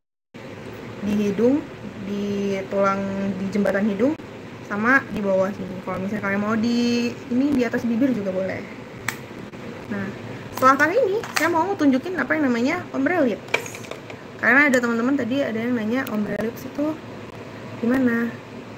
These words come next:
Nah, biar putih untuk laki-laki apa, Kak? Aduh, karena kita dijajah sama Belanda, kayaknya, eh, mindset kita tuh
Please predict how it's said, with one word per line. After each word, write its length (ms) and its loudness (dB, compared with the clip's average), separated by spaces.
Nah, 240 4
biar 240 6
putih 380 4
untuk 100 4
laki-laki 460 0
apa, 240 -4
Kak? 260 -2
Aduh, 200 2
karena 280 0
kita 200 -4
dijajah 440 2
sama 240 4
Belanda, 480 0
kayaknya, 580 4
eh, 400 -2
mindset 400 -2
kita 240 -6
tuh 160 2